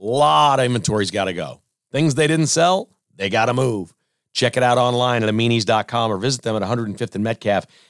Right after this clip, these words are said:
in Overland Park. Maybe you're looking for some great new leather theater seating for the Chiefs playoff game next weekend. It's in stock. It's ready to go. They have all the coolest games. Pinball, Golden Tee, pool tables, shuffleboard, you name it. Even old school jukeboxes.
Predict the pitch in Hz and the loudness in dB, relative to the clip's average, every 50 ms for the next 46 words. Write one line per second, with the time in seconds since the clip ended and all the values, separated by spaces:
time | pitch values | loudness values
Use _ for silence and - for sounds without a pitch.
0 | _ _ - 131 131 120 113 110 104 104 101 - 117 120 127 - - 110 104 104 | _ _ -4 -2 0 0 0 0 -2 -4 -4 -2 0 0 0 -2 -6 -8 -6 -6
1 | 107 110 113 110 110 92 - - - 95 87 - 113 113 110 110 - 110 110 110 | -4 -4 -6 -6 -8 -12 -12 -12 -12 -14 -14 -10 -6 -6 -6 -6 -6 -8 -10 -10
2 | 101 101 107 110 101 104 92 - _ - 123 120 120 113 117 107 - 139 123 117 | -8 -8 -6 -6 -6 -8 -8 -10 _ -6 -4 -4 -4 -4 -4 -2 -2 -2 -2 -2
3 | 117 120 110 104 90 - - 120 107 - - - 117 117 117 117 - - 120 117 | -4 -4 -6 -8 -10 -8 -8 -8 -8 -8 -4 -2 0 0 0 0 -2 -4 -4 -2
4 | 113 117 110 - - 117 117 110 - 120 117 117 113 - _ _ _ _ _ _ | -2 -2 -4 -6 -8 -8 -8 -4 -2 -2 -2 -2 -4 -8 _ _ _ _ _ _
5 | 143 151 143 - 147 147 139 131 - - - 131 127 131 127 - 143 131 - - | -2 -2 0 0 0 0 0 0 -2 0 0 0 0 0 -2 -4 -6 -6 -2 -2
6 | 123 120 117 117 110 101 117 110 113 110 - - _ _ _ 120 117 120 127 131 | -2 0 0 -2 0 2 2 2 2 0 -2 -10 _ _ _ -2 0 2 2 2
7 | 120 113 - - 135 127 120 107 - 123 117 113 120 127 131 123 - - _ _ | 0 -2 -4 -4 -2 -2 -2 -4 -4 -2 -2 0 0 0 -2 -4 -6 -12 _ _
8 | _ _ _ _ _ 151 147 143 127 131 127 123 127 120 104 127 123 127 123 127 | _ _ _ _ _ 0 2 4 4 4 4 4 2 2 2 0 2 2 0 -2
9 | 120 - - 123 120 117 113 - 131 135 127 120 - 123 120 117 110 113 110 - | -2 -4 -4 -4 -4 -6 -4 -2 -2 -2 -2 -2 0 -2 0 0 0 0 0 0
10 | - 123 117 - 120 101 110 113 113 110 104 92 107 135 127 120 107 107 107 117 | 0 0 0 0 -2 0 2 2 2 2 0 -2 -2 -2 -2 -2 -2 -4 -4 -8
11 | - _ _ _ _ _ _ _ - 151 180 180 156 135 - - 156 151 160 175 | -10 _ _ _ _ _ _ _ -4 -2 -2 0 -2 -2 -2 0 0 0 0 0
12 | - - - - 160 160 151 113 98 123 156 - 151 151 151 139 - - 170 165 | 0 -4 -4 -2 -2 -2 -2 -2 -2 -2 -2 2 2 2 2 0 -2 -4 -6 -6
13 | 147 | -6